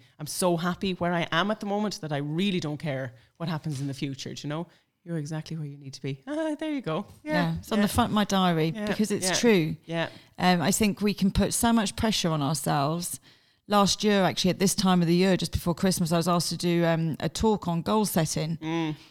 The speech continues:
Speaker 2: And my talk was not to goal set.
Speaker 1: <laughs> Yeah, gee, that is
Speaker 2: Yeah.
Speaker 1: valuable,
Speaker 2: Like,
Speaker 1: actually,
Speaker 2: it's
Speaker 1: yeah.
Speaker 2: good to have goals, and,
Speaker 1: Yeah,
Speaker 2: but,
Speaker 1: yeah.
Speaker 2: but my goal is happiness. So
Speaker 1: Yeah.
Speaker 2: actually,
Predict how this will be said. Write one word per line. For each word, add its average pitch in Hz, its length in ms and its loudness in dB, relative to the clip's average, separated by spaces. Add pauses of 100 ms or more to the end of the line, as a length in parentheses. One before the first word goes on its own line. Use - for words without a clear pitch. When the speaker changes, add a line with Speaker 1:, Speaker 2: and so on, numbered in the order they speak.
(240)
Speaker 2:
And 180 120 4
my 170 100 4
talk - 300 0
was 160 300 -4 (280)
not 170 340 -2
to - 80 -8
goal 127 240 -2
set. - 320 -8 (220)
Speaker 1:
<laughs> - 60 -16 (120)
Yeah, 165 400 -10
gee, 180 220 -8
that 156 180 -6
is 156 160 -6
Speaker 2:
Yeah. 147 120 -2
Speaker 1:
valuable, 151 300 -2
Speaker 2:
Like, 120 100 -4
Speaker 1:
actually, - 220 -4
Speaker 2:
it's - 100 -2
Speaker 1:
yeah. 139 60 -2
Speaker 2:
good 135 160 0
to - 100 -2
have 269 260 2
goals, 233 580 -2
and, 220 160 2
Speaker 1:
Yeah, 143 300 -2
Speaker 2:
but, 269 100 6
Speaker 1:
yeah. 147 100 0
Speaker 2:
but 262 120 0
my 294 220 0
goal 165 320 2
is 175 120 2
happiness. 165 460 -2
So 233 300 2
Speaker 1:
Yeah. 160 220 -2
Speaker 2:
actually, 196 500 0